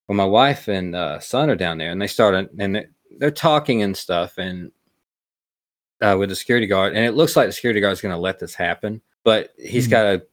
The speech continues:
Speaker 1: have the right timing for it.
Speaker 2: Oh,
Speaker 1: Because it's a
Speaker 2: okay.
Speaker 1: line
Speaker 2: I
Speaker 1: full of
Speaker 2: got it.
Speaker 1: people coming through, and they're just, it's like a conveyor belt. They're just going down the line, getting autographs.
Speaker 2: Gotcha.
Speaker 1: And they're trying to get everybody in and, and done. And they actually extend the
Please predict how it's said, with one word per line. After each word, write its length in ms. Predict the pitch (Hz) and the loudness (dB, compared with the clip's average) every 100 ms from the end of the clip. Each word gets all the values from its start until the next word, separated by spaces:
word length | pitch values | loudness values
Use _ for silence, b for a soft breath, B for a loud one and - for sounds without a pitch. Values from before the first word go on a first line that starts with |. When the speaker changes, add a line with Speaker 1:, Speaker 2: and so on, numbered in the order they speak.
| _ | _
Speaker 1:
have 240 | - 104 | -4 -2
the 80 | 95 | 0
right 300 | 87 87 82 | 0 0 -2
timing 400 | - 82 78 - _ _ _ | -8 -10 -10 -20 _ _ _
for 200 | 95 76 | -4 -4
it. 100 | - _ _ _ | -8 _ _ _
Speaker 2:
Oh, 240 | 135 151 | 4 6
Speaker 1:
Because 120 | 151 135 | 6 4
it's 120 | 117 | 4
a 60 | |
Speaker 2:
okay. 100 | 104 | 4
Speaker 1:
line 400 | 110 120 139 127 | 6 6 6 2
Speaker 2:
I 20 | 110 | 2
Speaker 1:
full 240 | 120 107 | 4 4
of 60 | 95 | 2
Speaker 2:
got 60 | |
it. 20 | |
Speaker 1:
people 440 | 113 110 127 123 117 | 0 0 0 0 -2
coming 340 | - 110 101 | -2 0 0
through, 540 | - 107 107 123 127 - _ | -2 2 4 2 -2 -10 _
and 200 | 101 98 | -2 0
they're 80 | 104 | 0
just, 200 | 107 - | -2 -4
it's 160 | 110 117 | -4 -2
like 160 | - | -4
a 40 | - | -8
conveyor 380 | 95 98 101 | -2 2 4
belt. 260 | 104 110 117 | 6 4 2
They're 80 | 95 | -2
just 140 | 90 | -6
going 220 | 104 101 101 | -4 -2 -2
down 140 | 101 | -2
the 60 | 90 | -2
line, 220 | 95 95 | -4 -4
getting 160 | 90 | -6
autographs. 640 | 87 87 98 107 110 - - _ _ _ _ _ | -4 -4 0 0 -2 -8 -18 _ _ _ _ _
Speaker 2:
Gotcha. 520 | - 95 98 - 92 - | -4 -2 -4 -6 -8 -2
Speaker 1:
And 600 | 110 110 104 101 92 - _ _ _ _ _ _ | 2 4 2 0 -4 -10 _ _ _ _ _ _
they're 100 | 113 | -6
trying 280 | - 139 139 | -2 0 2
to 40 | |
get 120 | 113 104 | 4 4
everybody 400 | 98 92 90 98 | 4 2 2 -2
in 260 | 85 85 _ _ _ _ | -2 -8 _ _ _ _
and, 240 | 95 90 - | -12 -10 -8
and 140 | 92 | -4
done. 240 | 98 90 85 | -2 -2 -2
And 140 | 104 | 0
they 100 | 120 | 2
actually 300 | 135 - 104 | 2 0 -6
extend 380 | - - 131 110 | -4 0 0 0
the 220 | 92 | -2